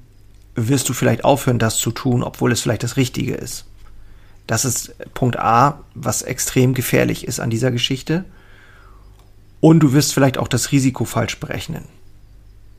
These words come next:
Ne, wenn du zu sehr Dinge tust, die andere, äh, um anderen zu gefallen oder so, oder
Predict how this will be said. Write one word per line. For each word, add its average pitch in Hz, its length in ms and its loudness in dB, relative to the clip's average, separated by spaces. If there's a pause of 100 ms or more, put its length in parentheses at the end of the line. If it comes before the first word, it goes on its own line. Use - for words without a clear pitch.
(460)
Ne, 131 160 -6
wenn 123 120 2
du 127 80 2
zu 160 260 0
sehr 143 300 4
Dinge 127 340 0
tust, - 480 -4
die - 120 -4
andere, 123 1000 0
äh, - 20 -4
um 120 120 -2
anderen 127 320 0
zu 127 120 -4
gefallen 120 460 0
oder 127 180 0
so, 131 340 -2
oder - 200 -6